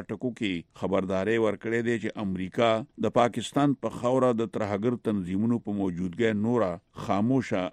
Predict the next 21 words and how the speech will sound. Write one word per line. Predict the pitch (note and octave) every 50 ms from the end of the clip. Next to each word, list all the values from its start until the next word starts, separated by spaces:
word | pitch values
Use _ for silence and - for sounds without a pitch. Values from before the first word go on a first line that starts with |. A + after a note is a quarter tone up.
| _ - B2+ B2+
نشي | G#2 - A2 F#2+ -
پاتې | F#2+ F#2 F#2 - F#2+ - -
کېدی. | F#2+ F#2 F2 F#2 F#2 F2+ F#2+ - _ _ - - A#2+
د | A2+ - C3
صدر | C3 B2+ C3+ C3 A#2+ -
ټرمپ | - D3+ D#3+ D#3+ D#3 C#3
د | C#3 - - A#2+
تقریر | - - C3+ C#3+ C#3 B2 G#2 G2+
دویم | C3 C#3+ D3 C#3 B2 A2
زړه | A2+ A2+ - - C3+
پورې | C#3 C#3 C3 B2 -
خبره | A2+ G2+ G#2 B2 B2 A#2+ G#2+ A2+
د | - -
صدر | A2 G2 G2 G2 G2 - -
ټرمپ | A#2+ B2 A#2+ A#2 A2 G2+ G#2+
دا | G#2 G#2 F#2+ G#2+
لوز | A#2+ C3+ C3+ A#2 G2+ G2
دی | F#2+ F2+ F2+
چې | F2 - _ _ - - A#2 G#2
د | A#2 - -
صدر | D#3 D3 C#3 D3 C#3